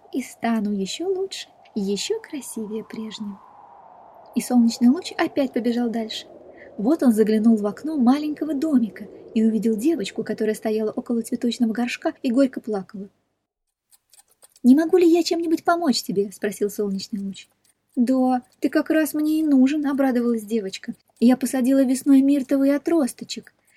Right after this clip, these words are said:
Все время он так хорошо рос в горшке, а вот теперь совсем завял". "Ну, этому горю легко помочь", сказал солнечный луч. И он засветил так приветливо и тепло,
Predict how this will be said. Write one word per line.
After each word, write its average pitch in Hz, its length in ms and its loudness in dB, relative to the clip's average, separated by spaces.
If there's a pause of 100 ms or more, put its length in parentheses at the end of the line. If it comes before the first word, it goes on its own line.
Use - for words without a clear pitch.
(160)
Все - 200 0
время 247 320 6
он 233 80 6
так 240 180 -4
хорошо 233 380 -2
рос 269 260 0
в 214 40 -4
горшке, 220 440 -2 (180)
а 254 80 6
вот 262 160 0
теперь 294 300 -2
совсем 254 400 -2
завял". 202 440 -8 (680)
"Ну, 381 300 -2
этому 277 340 2
горю 226 240 4
легко 202 280 0
помочь", 202 300 -6
сказал 196 300 -4
солнечный 202 500 -4
луч. 190 280 -8 (360)
И 226 100 6
он 226 140 4
засветил 208 640 -6 (240)
так 381 160 -6
приветливо 208 500 -2
и 214 60 -2
тепло, 330 380 -4